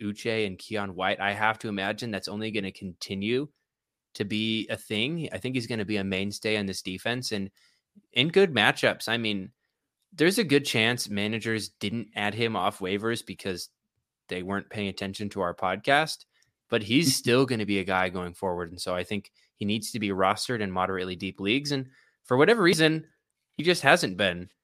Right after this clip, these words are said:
Speaker 1: And I honestly didn't even know who he was until, like, a week or two ago. So maybe that's on me. But how do you feel about Anfernee Jennings?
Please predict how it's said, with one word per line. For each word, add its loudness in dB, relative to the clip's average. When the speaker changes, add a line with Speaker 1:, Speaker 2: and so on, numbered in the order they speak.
Speaker 1:
And 0
I 6
honestly 4
didn't -2
even -2
know 0
who -2
he 0
was 0
until, 6
like, 4
a 0
week -6
or -16
two -6
ago. 2
So -4
maybe -2
that's -2
on -6
me. -10
But -6
how 2
do 4
you 2
feel 2
about 2
Anfernee -2
Jennings? -6